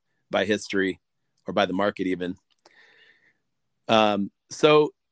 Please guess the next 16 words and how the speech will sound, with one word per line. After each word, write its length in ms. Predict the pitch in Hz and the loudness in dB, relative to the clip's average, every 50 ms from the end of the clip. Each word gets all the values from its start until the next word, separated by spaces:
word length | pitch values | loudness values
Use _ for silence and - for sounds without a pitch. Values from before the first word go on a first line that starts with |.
| _ _ _ - | _ _ _ -10
tell 220 | - - 165 190 208 | -2 2 2 2 2
us 120 | 196 - | 0 -2
a 40 | - | -2
little 140 | 165 185 185 | -2 -2 -2
bit 120 | 180 185 | -2 -4
more 180 | 165 156 160 165 | -2 0 0 0
about 360 | 156 143 143 135 135 135 - | 2 2 0 0 0 -2 -6
nineties 500 | 127 123 123 139 151 160 165 170 160 135 | -10 -10 -10 -8 -8 -8 -8 -8 -8 -10
B-ball 400 | 117 135 135 139 127 131 131 127 | -8 -10 -10 -8 -6 -4 -6 -6
cards, 460 | - - 131 127 127 127 127 113 107 | -6 -8 -6 -6 -6 -6 -8 -10 -14
how 160 | 127 123 131 135 | -10 -8 -8 -6
we 120 | 139 139 | -6 -8
can 200 | - - 131 123 | -10 -10 -12 -12
connect 340 | 107 - 123 123 127 123 - | -12 -12 -8 -8 -8 -6 -6
with 120 | 127 117 110 | -8 -8 -8
you. 400 | 110 113 120 120 117 120 117 113 | -10 -10 -8 -8 -6 -6 -8 -10